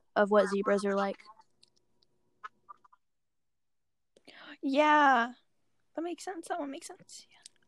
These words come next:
Speaker 1: Pinkie Pie, I, I think all of the My Little Pony characters are gay. They're all different
Speaker 2: Um,
Speaker 1: sexualities.
Speaker 2: you know,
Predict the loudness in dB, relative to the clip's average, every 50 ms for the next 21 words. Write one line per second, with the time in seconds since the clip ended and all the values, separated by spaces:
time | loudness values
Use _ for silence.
0 | _ _ _ _ -14 -2 -2 0 0 0 -2 -2 2 4 4 4 4 4 2 0
1 | -4 -8 0 _ 8 8 8 8 6 4 4 4 4 -2 -4 2 2 4 4 4
2 | 2 0 -2 -2 0 2 4 6 6 6 6 6 4 4 2 2 2 2 4 4
3 | 2 2 0 -2 -2 0 0 0 2 4 4 2 2 2 0 0 0 2 2 -2
4 | -2 -4 -6 -10 -12 _ _ _ _ _ _ _ _ _ _ _ _ _ _ -20
5 | _ -16 -16 -12 -12 -12 -12 -12 _ -20 _ _ _ _ _ _ _ _ _ _
6 | _ _ _ _ _ _ _ _ _ _ _ _ _ _ _ _ _ _ _ _
7 | _ _ _ _ _ _ _ _ _ _ _ _ _ 2 6 6 8 8 8 6
8 | 4 0 -2 -4 -6 -6 -6 -4 -4 -2 0 2 2 4 2 2 2 0 -2 -4
9 | -6 -12 -16 -16 _ _ _ _ -2 -2 0 0 0 -2 -2 -2 -4